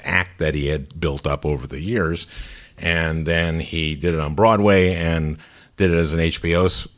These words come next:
special, and that stuff, that was it. That was, he burned that stuff.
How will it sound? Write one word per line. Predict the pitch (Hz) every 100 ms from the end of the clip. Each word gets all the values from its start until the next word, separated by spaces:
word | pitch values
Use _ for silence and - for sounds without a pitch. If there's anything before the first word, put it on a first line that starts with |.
| _
special, | - - 80 - 80
and | 73 82
that | 90 92
stuff, | - 85 78 -
that | 92 98
was | 87
it. | 82 67 -
That | 80 82
was, | 85 82
he | 80
burned | 69 69 95 90 78
that | 64 -
stuff. | - 65 65 -